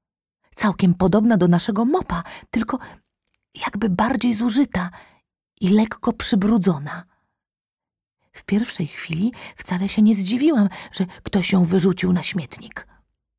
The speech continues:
Tyle, że szczotka była żywa i miała wesołe oczy.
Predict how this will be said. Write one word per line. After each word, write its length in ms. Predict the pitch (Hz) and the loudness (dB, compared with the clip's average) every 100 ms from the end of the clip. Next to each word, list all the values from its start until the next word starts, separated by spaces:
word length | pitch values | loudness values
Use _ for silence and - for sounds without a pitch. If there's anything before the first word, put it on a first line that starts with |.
| _ _ _ _ _ _ _ _ | _ _ _ _ _ _ _ _
Tyle, 240 | - 208 233 | -2 2 2
że 180 | 196 180 - _ _ _ - | 0 -4 -10 _ _ _ -14
szczotka 560 | - - - - - | -12 -6 -6 -6 -4
była 280 | 175 254 208 | 0 2 0
żywa 560 | 156 185 330 190 156 160 _ _ _ _ _ _ - | 0 2 2 0 -8 -10 _ _ _ _ _ _ -2
i 100 | 185 | 4
miała 340 | 190 196 208 185 - - - | 6 6 4 0 -8 -20 -4
wesołe 640 | 165 160 180 - 214 202 - | -2 2 2 2 4 2 0
oczy. 480 | 180 180 - - | -4 -4 -10 -12